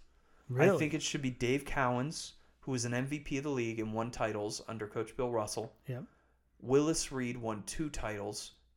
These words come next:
Speaker 2: in New York and has not won since. He
Speaker 1: Right.
Speaker 2: was the captain
Speaker 1: Yeah.
Speaker 2: before Jeter. David Robinson,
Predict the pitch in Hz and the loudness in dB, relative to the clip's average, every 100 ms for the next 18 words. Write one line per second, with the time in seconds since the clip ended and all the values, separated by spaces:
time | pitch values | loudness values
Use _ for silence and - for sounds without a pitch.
0 | - 120 117 123 120 107 107 - 110 113 | -8 -6 -2 0 0 0 -4 -6 -6 -6
1 | - 110 117 127 120 131 - 104 104 - | -4 -2 -2 -2 -2 -2 -4 -4 -6 -10
2 | - 120 147 120 117 107 120 - 113 110 | -8 -2 0 0 -2 -2 -2 0 -2 -2
3 | - 120 - _ - 131 139 - 113 - | -8 -12 -16 _ -8 -6 -6 -8 -12 -4
4 | 113 110 98 90 - _ _ _ _ _ | -4 -4 -8 -10 -14 _ _ _ _ _
5 | _ _ _ - 127 131 131 120 117 123 | _ _ _ -2 0 2 2 4 4 2
6 | - 120 110 110 | -2 -2 -2 -6